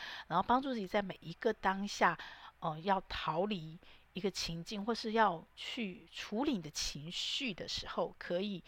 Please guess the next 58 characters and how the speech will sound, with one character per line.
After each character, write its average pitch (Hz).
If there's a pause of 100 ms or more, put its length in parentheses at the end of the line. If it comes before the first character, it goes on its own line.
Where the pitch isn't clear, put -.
(260)
帮 190
助 202
你 156
自 -
己， -
陪 165
伴 185
你 156
自 170
己。 -
那 208 (160)
我 -
一 -
直 -
都 226
有 196
这 190
么 190
个 170
小 147
女 151
孩， 143
在 175
高 175
中 175
以 -
后， -
我 165
自 196
己 - (300)
独 185
自 220
一 196
个 175
人 165
北 151
上 185
念 190
书， 175
离 170
开 185
家 220
里 190
的 156
时 170
候， 196
我 -
就 -
这 254
么 202
一 180
个 175
小 156
女 160
孩 143
陪 143
着 165
我。 151